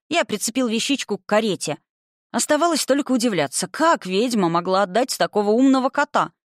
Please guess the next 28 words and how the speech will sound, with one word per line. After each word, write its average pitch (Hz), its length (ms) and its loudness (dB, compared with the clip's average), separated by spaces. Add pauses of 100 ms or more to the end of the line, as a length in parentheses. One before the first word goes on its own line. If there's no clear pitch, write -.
(100)
Видимо, 254 400 2
надоел 247 440 2
он 196 120 0
ей. 170 320 -4 (480)
«А 185 100 -8
чего 226 240 0
эта 240 200 0
злая 202 280 2
тётка 226 300 -2
от 170 100 -2
нас 180 160 0
хотела?» 170 480 -2 (220)
спросил 170 460 -6
Сажик. 151 460 -4 (360)
Решила 285 360 0
показать, 247 500 -2
кто 247 180 0
тут 254 140 -4
хозяин, 240 500 0
но 208 80 0
не 214 160 4
вышло, — 170 400 -4 (320)
поделилась 175 600 -4
я. 147 180 -2 (380)
«И 330 160 0
это 202 240 -2
туда 185 380 -2
же», — 156 240 -6